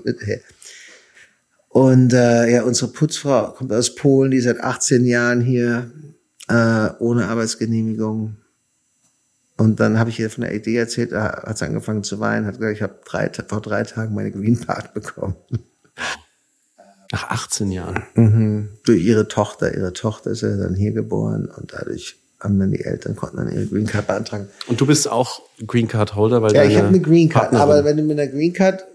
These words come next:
Speaker 1: irgendwie einen Blödsinn machst, kannst du auch ganz schnell aus dem Land rausgeschmissen werden. Du hast kein,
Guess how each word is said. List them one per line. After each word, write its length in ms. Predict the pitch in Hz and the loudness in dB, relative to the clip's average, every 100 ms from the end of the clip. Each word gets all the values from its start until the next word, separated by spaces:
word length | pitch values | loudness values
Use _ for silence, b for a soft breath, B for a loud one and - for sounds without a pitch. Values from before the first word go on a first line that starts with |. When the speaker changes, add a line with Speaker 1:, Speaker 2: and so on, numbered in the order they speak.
| - - - | -20 -20 -2
Speaker 1:
irgendwie 500 | 156 170 175 165 156 | 4 6 6 4 2
einen 80 | 147 | 0
Blödsinn 480 | 143 160 - 180 175 | -2 0 0 0 2
machst, 500 | 196 196 - - - _ _ _ _ _ _ | 0 0 -10 -14 -20 _ _ _ _ _ _
kannst 240 | - 139 139 | -2 0 2
du 40 | |
auch 160 | 131 - | 0 0
ganz 220 | 143 156 | 0 2
schnell 180 | - 147 | 0 -2
aus 120 | 143 | -4
dem 120 | 143 | -4
Land 200 | 143 131 | -4 -4
rausgeschmissen 600 | 147 143 - - 98 95 | -6 -6 -12 -10 -6 -6
werden. 200 | 95 90 | -6 -4
Du 60 | 95 | 0
hast 160 | - | 0
kein, 360 | - 120 120 | -2 -2 -2